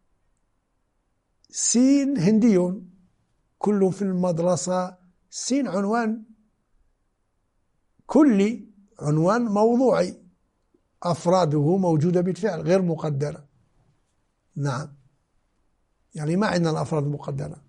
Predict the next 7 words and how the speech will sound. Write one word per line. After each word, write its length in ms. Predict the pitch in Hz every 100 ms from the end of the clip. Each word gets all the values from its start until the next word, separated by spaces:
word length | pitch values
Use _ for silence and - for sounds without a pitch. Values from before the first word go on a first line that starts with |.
| -
ننظر 300 | 170 180 190
إلى 200 | 160 170
الأفراد 600 | 165 165 - 165 226 214
الفعلية 560 | 233 - 190 165 220
الخارجية، 540 | 202 - 160 143 156 -
قضية 260 | 160 160 190
خارجية. 1700 | 156 160 190 269 - - _ _ _ _ _ 233 160 131 131 -